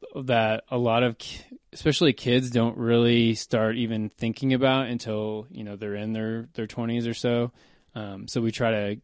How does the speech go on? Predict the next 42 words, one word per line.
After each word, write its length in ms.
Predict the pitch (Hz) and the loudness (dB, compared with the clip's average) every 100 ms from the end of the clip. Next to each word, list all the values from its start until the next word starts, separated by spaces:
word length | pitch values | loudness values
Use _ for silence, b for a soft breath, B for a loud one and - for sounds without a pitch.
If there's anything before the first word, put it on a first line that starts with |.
| - | 0
get 120 | 117 | 2
in 120 | 113 | 2
there 140 | 113 | 0
early, 340 | 120 117 117 117 | -2 0 2 0
and 120 | 107 | -2
a 40 | 107 | -2
lot 200 | 117 120 | 0 0
of 60 | |
the 60 | 110 | -2
parents 680 | - 117 113 113 - - - _ 139 | -6 -4 -2 -4 -6 -12 -16 _ -12
like 460 | 120 107 110 - | -4 -2 -2 -4
that 200 | 120 110 | -6 -6
we're, 200 | 113 107 | -6 -8
we 160 | 110 113 | -8 -8
come 220 | 113 113 | -6 -4
with 120 | 113 | -4
this 180 | - 120 | -4 -6
approach. 520 | - 135 139 135 - - b b | -2 0 0 0 -12 -16 b b
So 240 | - 127 110 | -10 -6 -4
it, 200 | 104 113 - | -6 -8 -10
it's 280 | 120 - | -12 -10
helping 460 | - 117 113 120 113 | -6 -4 -2 0 0
them, 420 | 110 107 107 107 | 0 -2 -2 -4
you 100 | 120 | -4
know, 100 | 104 | -8
kids, 380 | - 131 113 - | -2 -2 -2 -10
even 200 | 147 120 | -6 -4
kids 200 | 113 117 | -2 -4
with, 140 | 110 113 | -4 -6
like, 100 | 110 | -2
A 120 | 113 | 0
D 140 | 110 | 2
H 240 | 107 110 - | 0 -2 -4
D, 200 | 110 101 | -4 -4
it's 140 | - | -4
helping 260 | 113 117 110 | -6 -4 -4
them 140 | 98 | -4
focus 360 | - 107 104 - | -4 -4 -4 -4
a 40 | |
little 120 | 104 | -6
bit 180 | 101 98 | -4 -6
better. 420 | 104 104 104 101 | -4 -4 -6 -8